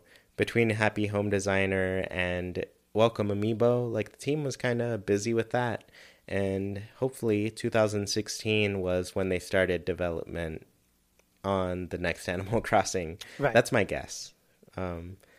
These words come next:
Speaker 1: but we'll find out if this
Speaker 2: Right.
Speaker 1: game gets announced ever. <laughs> Um, so anyways, yeah,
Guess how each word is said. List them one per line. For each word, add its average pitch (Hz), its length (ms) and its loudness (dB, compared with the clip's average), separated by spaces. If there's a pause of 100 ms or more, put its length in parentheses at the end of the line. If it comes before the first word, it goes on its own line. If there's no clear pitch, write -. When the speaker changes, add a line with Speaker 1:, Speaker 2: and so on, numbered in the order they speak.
(420)
Speaker 1:
but 82 360 -2
we'll 117 180 2
find 101 300 2
out 80 280 0 (200)
if 92 200 -4 (340)
this 90 160 -4
Speaker 2:
Right. 147 200 2
Speaker 1:
game 85 100 -4
gets 85 240 -6
announced 87 420 -4
ever. 92 280 0
<laughs> - 760 2 (1900)
Um, 120 260 6
so 131 140 2
anyways, 147 340 6
yeah, 139 200 8